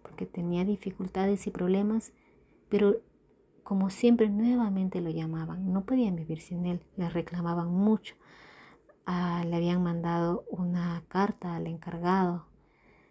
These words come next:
le pidiéndole que los cuatrocientos pobres del albergue le piden muy humildemente y le ru-, le ruegan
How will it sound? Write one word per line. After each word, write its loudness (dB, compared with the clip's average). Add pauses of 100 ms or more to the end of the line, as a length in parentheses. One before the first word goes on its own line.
(280)
le 2
pidiéndole 2
que -6
los -6
cuatrocientos -4
pobres -2
del -4
albergue 0
le 0
piden 2
muy 6
humildemente 0
y 2
le -4
ru-, -14
le -4
ruegan 4